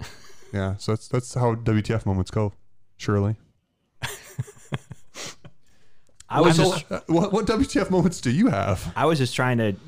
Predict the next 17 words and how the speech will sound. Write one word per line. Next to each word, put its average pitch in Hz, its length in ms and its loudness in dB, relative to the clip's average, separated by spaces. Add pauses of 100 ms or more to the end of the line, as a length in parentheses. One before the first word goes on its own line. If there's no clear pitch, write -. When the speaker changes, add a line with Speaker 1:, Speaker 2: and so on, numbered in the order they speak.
(100)
Speaker 2:
listen 117 320 0
to 107 60 2
the 92 200 0 (240)
voices 95 600 -2
because 90 500 -4
the - 120 -20
first - 460 -2
half 127 160 -2
of - 40 -6
the 113 60 0
movie, 120 240 2
I - 20 2
didn't 113 180 0
know 110 120 2
the 101 160 -2
wife 104 400 -2
actually 98 420 -4